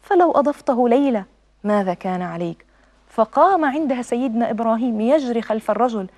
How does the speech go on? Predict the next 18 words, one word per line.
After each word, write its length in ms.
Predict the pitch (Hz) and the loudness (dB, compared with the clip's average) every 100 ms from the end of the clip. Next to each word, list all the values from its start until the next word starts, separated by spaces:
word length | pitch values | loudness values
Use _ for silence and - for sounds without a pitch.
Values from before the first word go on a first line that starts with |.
| _ _ - | _ _ -12
وقال 340 | 214 240 226 | -6 -2 0
له: 200 | 226 262 - - | 0 -2 -6 -6
"هيا 180 | 349 294 | -2 0
تعال 460 | 277 269 339 277 | 0 4 4 4
معي 160 | 277 262 | 0 -2
إلى 180 | 247 226 | -2 -2
الطعام". 440 | - 220 294 233 - _ _ _ _ _ _ | -4 -4 -2 -2 -6 _ _ _ _ _ _
فقال 300 | - - 175 | -16 -10 -8
الرجل: 320 | 170 190 - 175 _ _ _ _ 185 | -6 -8 -8 -16 _ _ _ _ -2
"ولماذا 300 | 196 269 240 | 2 4 4
غيرت 360 | 226 233 - | 4 2 0
رأيك؟". 360 | 214 196 175 _ _ _ _ _ | -4 -2 -6 _ _ _ _ _
فقال 360 | - - 220 196 | -12 -6 -4 -4
إبراهيم: 580 | - 185 175 175 185 175 _ _ _ | -4 -8 -10 -8 -8 -10 _ _ _
"لقد 280 | 220 - 202 | -10 -6 -4
عاتبني 680 | 180 190 190 262 220 208 196 | -4 -4 -4 -4 -2 -4 -6
ربي 360 | 214 247 180 190 | -10 -12 -10 -10
فيك". 540 | - 277 269 - | -2 0 0 -2